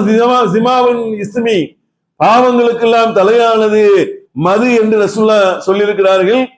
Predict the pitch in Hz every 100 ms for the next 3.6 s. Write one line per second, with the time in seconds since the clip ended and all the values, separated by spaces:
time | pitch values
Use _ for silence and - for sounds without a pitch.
0 | _ _ _ _ - 226 226 247 269 262
1 | 226 247 262 254 277 262 240 214 233 277
2 | 277 269 247 226 254 262 233 185 160 143
3 | - 175 220 226 127 95